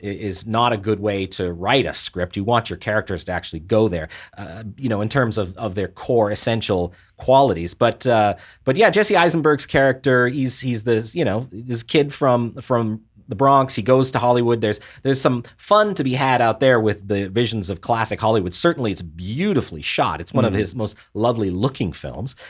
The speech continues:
Speaker 1: And I think that Eisenberg and Kristen Stewart, who have acted in movies before, they were in a film last year called American Ultra.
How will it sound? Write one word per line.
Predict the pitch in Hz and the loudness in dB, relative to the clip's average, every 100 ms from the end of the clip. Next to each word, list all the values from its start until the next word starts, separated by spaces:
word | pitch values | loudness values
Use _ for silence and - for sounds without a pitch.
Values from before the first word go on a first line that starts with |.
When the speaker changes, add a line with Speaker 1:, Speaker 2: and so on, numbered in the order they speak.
| - | -6
Speaker 1:
And | 147 165 | 0 2
I | 165 | 2
think | 208 202 | 0 0
that | 156 | 0
Eisenberg | 143 156 156 131 139 135 120 | 2 2 0 0 2 4 2
and | 113 | 0
Kristen | 151 127 | -2 -2
Stewart, | - 143 113 | 0 0 2
who | 120 | 0
have | 101 - 120 | -2 -4 -4
acted | 123 - 104 | -4 -2 -2
in | 98 95 90 | -2 -6 -6
movies | 107 101 | -4 -4
before, | 92 - 180 160 95 | -6 -4 2 4 4
they | 90 95 | 0 -2
were | 92 | -2
in | |
a | 85 | -4
film | - 98 | -4 -4
last | 92 92 90 | -4 -6 -6
year | 98 | -8
called | - 85 | -8 -8
American | 85 92 90 80 | -6 -8 -8 -6
Ultra. | 110 - | -6 -6